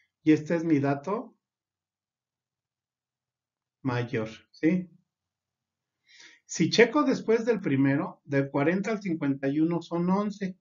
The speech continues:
¿sí? Cuarenta al cincuenta y uno son once, del cincuenta y uno son once,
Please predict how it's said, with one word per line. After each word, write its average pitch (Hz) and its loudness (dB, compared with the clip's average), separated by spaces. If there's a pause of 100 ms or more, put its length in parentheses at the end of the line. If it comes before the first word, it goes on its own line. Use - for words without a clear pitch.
(1120)
¿sí? 190 -4
Cuarenta 185 2
al 156 2
cincuenta 143 0
y 165 0
uno 185 2
son 175 0
once, 156 2
del 131 -2
cincuenta 139 -2
y 156 -4
uno 202 -4
son 160 0
once, 196 -2